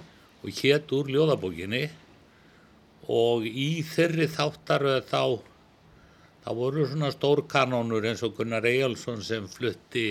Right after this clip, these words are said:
hérna Höfuðlausn, þá Rúrik Haraldsson sem flutti í Árnasafni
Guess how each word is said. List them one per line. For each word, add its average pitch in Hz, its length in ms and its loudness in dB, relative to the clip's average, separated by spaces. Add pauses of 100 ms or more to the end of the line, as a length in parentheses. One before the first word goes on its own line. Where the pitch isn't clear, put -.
(120)
hérna 107 440 -8
Höfuðlausn, 139 600 4 (1200)
þá - 120 -12
Rúrik 107 320 -2
Haraldsson 117 580 0
sem 110 180 -8
flutti 113 460 -8
í 110 60 0
Árnasafni 120 720 -4